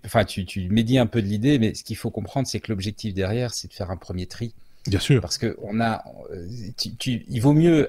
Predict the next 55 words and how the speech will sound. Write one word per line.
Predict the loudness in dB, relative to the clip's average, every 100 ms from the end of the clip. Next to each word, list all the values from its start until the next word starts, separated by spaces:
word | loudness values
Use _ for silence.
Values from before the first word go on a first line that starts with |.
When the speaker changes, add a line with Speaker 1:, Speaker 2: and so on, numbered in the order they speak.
| 2
Speaker 1:
avoir | 2 0 0
quelque | -2 -2
chose | -2 0 0
qui | 0 -2
va | -2
repérer | -2 -4 -2 0 -2 -6 _ -20 -18
certains | -2 2 2 0 -4 0
cas | 2
et | 2
pas | 2
tous, | -2 -2 -2 -4 -14 -20 _ -20
que | -2
d'avoir | 2 2 4 0
quelque | 0 -4 -2
chose | 0 0 0
où, | -2
où, | -2 -2
en | 0
fait, | 0
on | 2
en | 0
repère | 0 0
beaucoup | 0 2 2
moins | 4
parce | 2 0
qu'il | 0
y |
a |
beaucoup | -2 -4
plus | -6 -4
de | -4
travail | -4 -2 0
manuel. | 2 2 2 -2 -16 -20 -20 -6
Donc, | -4 0
le, | 2 2 2
l'objectif | 0 0 2 2 0
de | 0
ces | 0 0
trucs-là, | -4 -4 2 2
c'est | 2
de | -2
faire | 0 0
un |
premier | 0 0 0 -2
tri, | -2 -4 -4 -12 _
Speaker 2:
Bien | 2 4
sûr. | 6
Speaker 1:
réduire | 4 6 4
le | 4
nombre | 2 2
de | 0
cas | 0 -2
qu'il | -2 -6
faut | -6
traiter. | -6 -4 -2